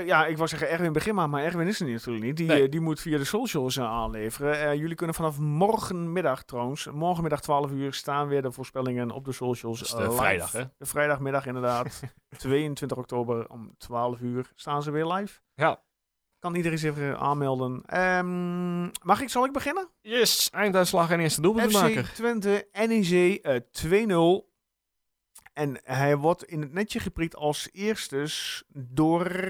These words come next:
Speaker 1: En dan gaan we voor Robin Prupper.
Speaker 2: Zo. Is ook wel weer een keertje tijd, hè, dat,
Speaker 1: Ja,
Speaker 2: eh, Prupper er eentje in legt.
Speaker 1: absoluut.
Speaker 2: Ehm, ik, eh, ik heb er dus alle vertrouwen in. Eh, wel denk ik dat de N E C één keertje gaat scoren.
Speaker 1: Ja?
Speaker 2: Eh, maar wij
Speaker 1: Oké.
Speaker 2: leggen er, eh, maar liefst vier in.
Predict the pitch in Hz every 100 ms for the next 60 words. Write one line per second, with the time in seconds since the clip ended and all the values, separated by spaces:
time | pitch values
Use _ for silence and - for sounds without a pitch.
0 | 190 190 202 - 131 127 117 - 151 151
1 | 147 135 131 - 135 135 135 147 139 151
2 | _ _ _ _ _ _ _ - _ _
3 | - - - 127 135 202 190 190 151 -
4 | - 170 - 117 95 - _ _ - 180
5 | - _ _ _ - - _ _ - -
6 | 107 98 117 143 170 185 - 135 104 180
7 | 185 127 120 110 107 110 107 104 95 90
8 | 95 90 90 - - _ - - _ -
9 | 220 233 233 226 226 220 220 226 226 226
10 | - - 208 - 165 139 135 131 131 117
11 | 110 104 110 101 - 104 92 92 92 92
12 | 92 98 95 156 190 175 160 143 135 131
13 | 113 123 107 113 117 95 - - 135 156
14 | 185 107 120 123 - 98 107 120 131 123
15 | 120 107 104 104 110 113 - 147 135 117
16 | 147